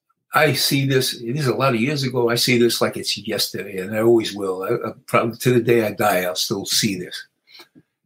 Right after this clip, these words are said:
And, uh, I get out of the car, Haywood squares off with me,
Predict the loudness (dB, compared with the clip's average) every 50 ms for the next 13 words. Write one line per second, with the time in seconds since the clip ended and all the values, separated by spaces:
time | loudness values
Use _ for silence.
0 | _ _ _ -2 0 0 2 0 -2 -2 -4 -2 -2 -2 -4 -6 -12 _ _ _
1 | _ _ -2 2 2 4 4 4 4 2 0 0 -2 -2 -2 -2 -4 -6 -8 -10
2 | 0 2 2 4 4 2 2 0 0 2 2 2 4 2 2 2 0 0 0 -4
3 | -6 -6 -8 -10 -10 -12 _